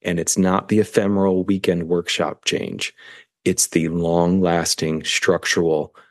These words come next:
resilient change of like, "Oh, okay, yeah, this is a process." And what I've noticed and why we have these three things is that's what it took for me, right? When I had all three of those things, ah, then my life actually started to change. When I was just reading books and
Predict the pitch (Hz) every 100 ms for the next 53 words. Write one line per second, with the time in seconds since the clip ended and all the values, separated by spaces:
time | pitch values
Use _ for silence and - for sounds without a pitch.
0 | _ 90 90 90 95 90 80 60 - 78
1 | 71 73 80 85 78 - 120 151 98 -
2 | 139 71 98 139 - - 98 - - 123
3 | 131 80 80 - - - - - - -
4 | - - _ 87 80 80 90 92 113 -
5 | - 76 - 104 90 82 82 92 98 104
6 | 98 120 104 117 139 131 95 - - 82
7 | - 90 - - - 120 - - 82 87
8 | - - - - 80 78 104 110 107 190
9 | 247 120 104 - 104 92 92 - _ -
10 | 117 117 95 80 95 98 87 90 90 80
11 | - 80 - 80 69 - - - - -
12 | - - - 90 92 98 - 90 101 95
13 | 90 87 90 - - 71